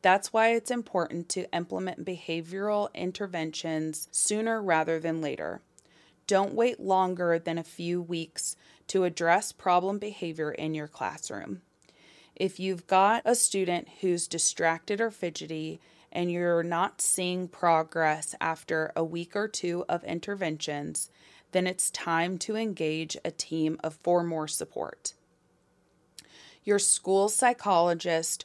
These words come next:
or counselor, behavioral specialist, principal, along with the student's parents, can all start looking at the problem behavior and consider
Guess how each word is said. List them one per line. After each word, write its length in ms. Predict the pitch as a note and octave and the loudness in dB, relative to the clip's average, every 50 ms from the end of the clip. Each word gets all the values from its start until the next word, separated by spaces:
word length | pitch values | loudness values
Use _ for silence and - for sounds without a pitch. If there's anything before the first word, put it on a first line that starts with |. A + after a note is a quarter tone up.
| - _ _ | -16 _ _
or 160 | - G#3+ G#3+ | 2 2 2
counselor, 760 | G#3+ - F#3+ F3 E3+ - - - - E3+ D#3+ D#3 D#3 D#3+ E3 - _ _ _ _ _ | 2 0 0 0 0 0 -2 -4 -2 0 0 2 0 0 -2 -8 _ _ _ _ _
behavioral 640 | F#3 F3 E3 E3+ F3 E3+ F3 F#3 G3+ A3+ A#3+ B3+ | -6 -4 -2 0 -2 -2 0 2 2 2 2 2
specialist, 840 | B3 - - E3+ E3 D#3+ - - E3 D#3+ D#3 D3+ D#3 D#3 - - - - _ _ _ _ _ _ | 0 0 2 2 2 2 0 -4 0 0 2 0 0 -2 -6 -8 -8 -10 _ _ _ _ _ _
principal, 800 | - G#3 G3+ G3+ G3+ - F#3 - - D#3 D3+ D3+ D3+ D#3+ E3+ - _ _ - - - - | 0 2 2 2 0 -4 -4 -2 -2 0 2 2 2 0 -2 -8 _ _ -20 -14 -2 4
along 640 | F3+ F#3 F#3+ F3+ F3 F3 F3 F3 F#3 G3 G#3+ A3 G#3+ | 4 4 6 8 8 8 8 8 6 4 2 0 -2
with 160 | G3+ F#3+ F#3+ | -4 -4 -4
the 80 | - E3+ | -4 -4
student's 520 | - - - F#3 F#3 F#3 G#3 A3+ A3 - | -4 -2 0 -2 0 0 0 -2 -2 -8
parents, 640 | - - - D#3+ D#3 D3+ D3 D3 - - - - - _ _ _ _ _ _ | -10 -8 -8 -6 -4 -2 -4 -4 -6 -10 -12 -14 -14 _ _ _ _ _ _
can 180 | - G3 F#3+ F#3 - | -2 -2 -2 2 4
all 400 | - E3+ E3+ F3 F#3+ G#3+ A#3 A3 | 4 6 6 6 4 4 0 -2
start 540 | - - - - - F3+ E3+ F3 F3 - | -2 -2 -2 2 4 4 4 4 2 0
looking 500 | - E3+ E3+ E3 D#3+ - E3+ E3 D#3+ D#3+ - | -2 -2 -4 -4 -2 -4 -4 -4 -4 -4 -2
at 220 | - E3+ E3 - | -4 -4 -2 -4
the 80 | - F#3 | -8 -10
problem 480 | - - F#3 E3+ E3 E3 E3+ F3 F#3 | -4 0 2 2 2 2 0 -2 -4
behavior 720 | F#3+ G3+ G3 F3+ - F3 E3 D#3+ D3+ D3+ D3 D3 D3+ - - - | -4 -6 -8 -6 -6 -6 -6 -6 -6 -6 -6 -6 -6 -8 -8 -6
and 180 | E3 E3 D#3+ | -6 -6 -6
consider 680 | - - F3 D3+ - - - F3 F3+ F#3+ G#3+ A#3+ B3 | -6 -8 -6 -4 -2 0 2 2 2 2 0 0 -2